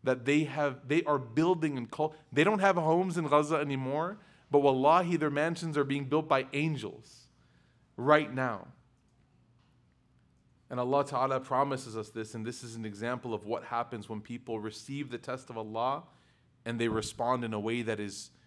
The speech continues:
absolutely heroic, is at, at, at another level.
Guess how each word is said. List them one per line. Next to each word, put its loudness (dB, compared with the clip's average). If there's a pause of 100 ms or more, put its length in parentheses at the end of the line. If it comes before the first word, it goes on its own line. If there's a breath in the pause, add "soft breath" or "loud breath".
(240 soft breath)
absolutely -4
heroic, -8 (680 soft breath)
is -4
at, -2
at, -4
at -4
another -2
level. -6